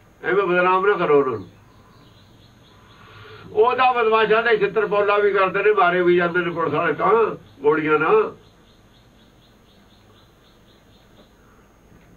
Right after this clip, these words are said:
ਨਿਆਣੇ ਤਾਂ ਪਾਲ ਲਈ ਨਾ, ਇਹ ਕੀ ਕਰਦੇ ਨੇ?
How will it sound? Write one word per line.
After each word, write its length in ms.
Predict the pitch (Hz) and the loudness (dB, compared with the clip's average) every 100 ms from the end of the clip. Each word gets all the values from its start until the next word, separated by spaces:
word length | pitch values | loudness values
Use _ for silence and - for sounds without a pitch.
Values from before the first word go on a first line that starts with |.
| - - _ _ _ _ _ - | -20 -20 _ _ _ _ _ -12
ਨਿਆਣੇ 320 | 156 175 196 | -2 0 0
ਤਾਂ 140 | 208 214 | 0 0
ਪਾਲ 260 | 190 196 | 0 0
ਲਈ 100 | 202 | 0
ਨਾ, 120 | 220 247 | -2 -2
ਇਹ 140 | 269 | -4
ਕੀ 80 | 269 | -4
ਕਰਦੇ 340 | 247 240 233 | -2 0 -2
ਨੇ? 80 | 220 | -2